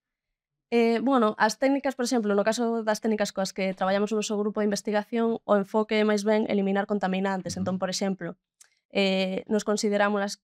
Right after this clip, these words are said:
Speaker 1: como, en principio, técnicas para, eh, descontaminar a auga de forma que se poida verter ao medio,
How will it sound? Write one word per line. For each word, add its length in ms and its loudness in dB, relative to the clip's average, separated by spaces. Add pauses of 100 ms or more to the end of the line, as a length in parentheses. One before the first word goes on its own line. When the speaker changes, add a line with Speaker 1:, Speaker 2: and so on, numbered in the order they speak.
(140)
Speaker 1:
como, 280 2
en 80 0
principio, 400 -2
técnicas 560 0
para, 440 0 (320)
eh, 520 -2 (180)
descontaminar 680 0
a 80 8
auga 160 2
de 80 0
forma 320 -2
que 80 -10
se 140 -6 (180)
poida 300 2
verter 420 -2
ao 140 2
medio, 340 -6